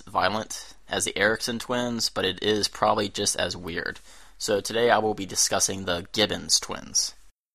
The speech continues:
So just a quick overview: uh, June and Jennifer Gibbons were identical twins who lived in Wales. So as they grew up, these twins were quite famous for,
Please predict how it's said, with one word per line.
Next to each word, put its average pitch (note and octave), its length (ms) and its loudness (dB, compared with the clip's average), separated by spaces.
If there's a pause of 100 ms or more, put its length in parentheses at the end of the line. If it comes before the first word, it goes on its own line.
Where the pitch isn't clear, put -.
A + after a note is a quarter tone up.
(480)
So - 120 -6
just C3 200 2
a A#2+ 40 0
quick - 260 2
overview: G2+ 680 6
uh, F#2 300 2 (120)
June B2+ 260 4
and A2 120 2
Jennifer A2 320 4
Gibbons F#2+ 640 2
were G2 400 6
identical G#2+ 420 2
twins F#2+ 640 2
who F#2 320 2
lived F2+ 200 2
in E2+ 140 -4
Wales. F2 540 2 (560)
So C3+ 220 8
as D3+ 220 10
they E3 140 8
grew B2+ 220 6
up, C3+ 80 10
these B2+ 180 4
twins C3 460 2
were A2 260 4
quite - 420 0
famous - 720 0
for, G#2 360 4